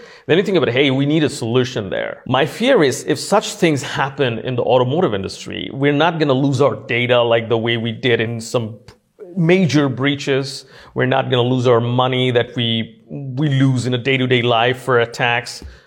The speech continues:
We might lose our lives. So this is a big concern. I just hope the sec-, the industry takes it really seriously. Uh,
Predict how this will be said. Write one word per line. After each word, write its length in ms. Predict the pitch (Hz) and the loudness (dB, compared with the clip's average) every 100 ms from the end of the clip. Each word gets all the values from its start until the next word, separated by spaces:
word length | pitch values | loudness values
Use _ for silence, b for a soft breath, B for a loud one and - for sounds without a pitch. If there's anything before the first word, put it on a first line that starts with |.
| b b - | b b 0
We 180 | 151 | 2
might 640 | 156 160 170 202 214 214 - | 2 2 2 4 2 -2 0
lose 300 | 170 165 139 | 2 2 2
our 180 | 123 104 | 0 0
lives. 680 | 82 - - - - - - _ | -4 -6 -8 -12 -12 -14 -18 _
So 260 | - 160 151 | -6 -2 0
this 220 | 190 196 | 2 2
is 260 | 170 127 - | 2 0 -4
a 240 | 175 160 151 | 0 2 2
big 320 | 120 143 - | -2 -4 -4
concern. 760 | 147 120 - 110 98 98 117 - - | -8 -6 -6 -6 -6 -10 -16 -4 2
I 240 | 202 277 | 2 2
just 380 | 185 220 - - | 2 2 0 -6
hope 600 | - - 180 175 175 - | -4 2 2 2 -4 -4
the 80 | 147 | -4
sec-, 420 | - 165 - - | -4 -8 -10 -8
the 180 | 143 156 | -2 0
industry 640 | 185 208 202 - 143 127 | 2 2 0 -4 -4 -4
takes 360 | 127 151 147 - | -2 -2 0 -2
it 260 | 123 - b b b 123 | -4 -6 b b b 0
really 280 | 160 180 | 2 2
seriously. 960 | 120 - 160 147 143 131 139 139 139 B B B B | 0 -2 0 2 2 0 0 0 0 B B B B
Uh, 260 | 117 113 | 0 0